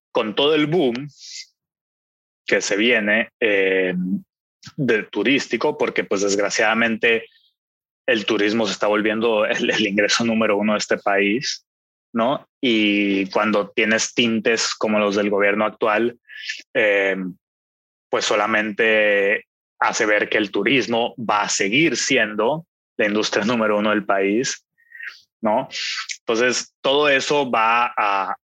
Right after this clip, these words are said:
a generar un boom de real estate que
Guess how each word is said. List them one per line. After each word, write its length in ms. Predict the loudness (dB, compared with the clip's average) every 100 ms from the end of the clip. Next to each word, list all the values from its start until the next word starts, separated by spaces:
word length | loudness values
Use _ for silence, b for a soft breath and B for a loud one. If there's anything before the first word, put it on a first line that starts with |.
| -4
a 120 | -4
generar 460 | -2 0 2 2 0
un 200 | 0 0
boom 400 | 0 0 -4 -8 -6
de 160 | -2 2
real 240 | 2 0
estate 400 | -2 0 0 -2 -6
que 120 | -4